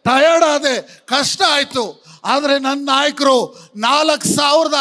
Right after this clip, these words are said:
ಐನೂರು ಕಿಲೋಮೀಟರ್ ನಡೆದ್ರೂ ಕೂಡ ಕುಗ್ಗಿಲ್ಲ.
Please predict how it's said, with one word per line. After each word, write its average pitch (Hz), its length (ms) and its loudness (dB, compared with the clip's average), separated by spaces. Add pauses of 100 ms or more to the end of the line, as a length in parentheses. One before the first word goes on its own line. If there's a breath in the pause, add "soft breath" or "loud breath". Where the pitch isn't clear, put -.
ಐನೂರು 311 400 0
ಕಿಲೋಮೀಟರ್ 349 600 0
ನಡೆದ್ರೂ 311 380 -2
ಕೂಡ 294 240 -4 (480 soft breath)
ಕುಗ್ಗಿಲ್ಲ. 269 800 -4